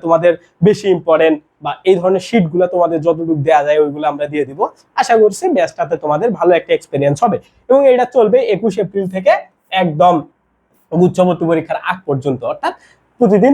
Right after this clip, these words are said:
তিনটা করে পরীক্ষা হবে, দশ দিনে তিরিশটা এক্সাম শেষ হবে, ঠিক আছে? তো এই জায়গাতে ভর্তি হও, আশা করি তোমাদের আর কোনো প্রবলেম হবে না। এবং এই ব্যাচে ভর্তির জন্য তোমরা আমাকে এই নাম্বারে নক দিতে পারো, জিরো ওয়ান সেভেন এইট জিরো সিক্স ফোর সেভেন এইট নাইন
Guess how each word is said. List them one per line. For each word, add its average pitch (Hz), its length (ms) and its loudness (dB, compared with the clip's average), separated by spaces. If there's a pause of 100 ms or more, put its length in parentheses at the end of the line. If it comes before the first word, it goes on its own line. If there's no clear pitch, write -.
(120)
তিনটা 381 340 4
করে 208 120 2 (100)
পরীক্ষা 147 320 -4
হবে, 117 160 -6 (360)
দশ 170 280 4 (100)
দিনে 190 140 2 (100)
তিরিশটা 185 300 -2
এক্সাম 147 340 -4
শেষ 190 180 -4
হবে, 110 120 -16 (200)
ঠিক 370 160 0
আছে? - 140 -6 (460)
তো 175 60 4 (300)
এই 285 140 4
জায়গাতে 226 360 0
ভর্তি 175 280 -4
হও, 196 100 2 (360)
আশা 165 180 -4
করি 170 120 4 (100)
তোমাদের 139 340 -2
আর 143 120 0
কোনো 147 200 -4
প্রবলেম 151 260 0 (100)
হবে 160 240 2
না। 254 40 0 (380)
এবং 185 120 4 (220)
এই 254 140 4
ব্যাচে 254 260 0
ভর্তির 208 340 -2
জন্য 175 140 2 (120)
তোমরা 170 240 -6
আমাকে 165 280 -6
এই 165 100 -2
নাম্বারে 165 320 0
নক 143 100 -2 (100)
দিতে 151 220 -12
পারো, 160 140 2 (180)
জিরো 156 180 0 (120)
ওয়ান 147 180 2 (160)
সেভেন 170 220 2 (440)
এইট 196 280 4 (140)
জিরো 185 200 2 (200)
সিক্স 208 200 -6 (120)
ফোর 226 160 2 (520)
সেভেন 196 220 2 (100)
এইট 262 180 0 (160)
নাইন 147 160 0